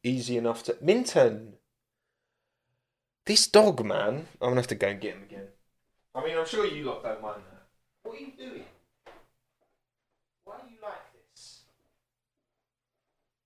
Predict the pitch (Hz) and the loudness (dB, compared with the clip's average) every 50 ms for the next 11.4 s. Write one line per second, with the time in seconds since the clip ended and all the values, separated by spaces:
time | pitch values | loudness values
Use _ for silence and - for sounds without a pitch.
0 | _ _ _ - 151 - - - - 156 180 196 202 196 - 185 185 180 185 185 | _ _ _ -18 -18 -16 -18 -16 -12 -8 -8 -8 -8 -10 -8 -8 -8 -4 -4 -4
1 | 180 160 160 156 160 156 156 - - - 147 139 131 120 - - - - - - | -4 -6 -10 -8 -6 -4 -4 -4 -2 0 0 0 0 -2 -6 -12 -16 -16 -16 -18
2 | - - _ _ _ _ _ _ _ _ _ _ 143 143 - - 180 165 151 151 | -20 -20 _ _ _ _ _ _ _ _ _ _ -16 -6 -4 -4 -2 -2 -2 -2
3 | 151 147 - 139 - 131 123 117 110 104 98 - - 98 - - - 98 - - | -2 -2 -2 -2 -4 -4 -4 -4 -6 -12 -16 -20 -20 -20 -16 -12 -12 -12 -12 -14
4 | - - - - _ - 104 113 117 113 - - - - - - - - - - | -18 -20 -20 -20 _ -12 -12 -12 -12 -14 -20 -20 -20 -20 -20 -20 -20 -20 -20 -20
5 | - _ _ _ _ _ - 113 113 131 143 147 143 139 139 139 131 127 123 120 | -20 _ _ _ _ _ -10 -4 2 2 2 4 4 2 2 2 4 4 4 4
6 | 120 - 113 104 95 90 90 - 95 92 - - - - - - - - - - | 4 2 -2 -4 -4 -4 -8 -12 -12 -12 -14 -18 -20 -20 -20 -20 -20 -20 -20 -20
7 | - - - - - - - - - - - - - - - - - 117 101 110 | -20 -20 -20 -20 -20 -20 -20 -20 -20 -20 -20 -20 -20 -20 -20 -6 -4 -2 0 0
8 | 104 104 107 131 123 123 120 113 104 - 104 101 101 104 110 107 117 143 151 170 | -2 0 6 10 12 12 12 10 8 4 2 2 0 -2 -6 -6 -6 2 10 10
9 | 175 170 170 170 170 147 135 123 117 92 92 95 98 - - _ _ - 107 110 | 10 12 12 12 12 12 12 8 4 0 -4 -6 -8 -12 -18 _ _ -8 -2 0
10 | 113 110 110 107 101 104 107 104 101 98 98 92 - - - 107 104 - 95 87 | 2 2 2 0 0 0 0 2 2 -2 -4 -6 -10 -8 -8 -8 -6 -4 -4 -4
11 | 90 95 95 104 95 92 92 - | -4 -4 -6 -8 -10 -12 -12 -14